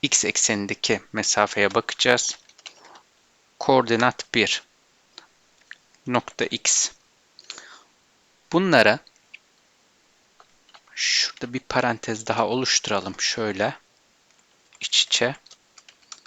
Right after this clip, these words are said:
Her birini çarpmak yerine şurada çarpalım. Genişliğe göre.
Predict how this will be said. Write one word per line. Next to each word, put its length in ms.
Her 300
birini 200
çarpmak 640
yerine 380
şurada 540
çarpalım. 640
Genişliğe 600
göre. 360